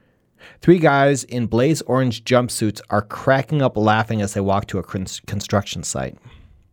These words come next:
Today, this town square seems like the pulsing center of the universe. But I'm sitting here with no place to be.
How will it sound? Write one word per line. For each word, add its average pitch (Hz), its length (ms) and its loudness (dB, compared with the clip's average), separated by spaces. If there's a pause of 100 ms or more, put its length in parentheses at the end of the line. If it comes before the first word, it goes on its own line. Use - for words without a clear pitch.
(640)
Today, 151 300 4
this 139 280 0
town 147 320 0
square 139 320 2
seems 135 300 -4
like 120 140 -2
the 107 80 -4
pulsing 143 440 0
center 127 360 2
of 101 140 -2
the 98 100 0
universe. 95 720 -4 (1300)
But 127 120 2
I'm 160 100 4
sitting 120 240 0
here 107 160 2
with 95 120 -2
no 104 100 2
place 101 260 -4
to - 80 -10
be. 95 320 -4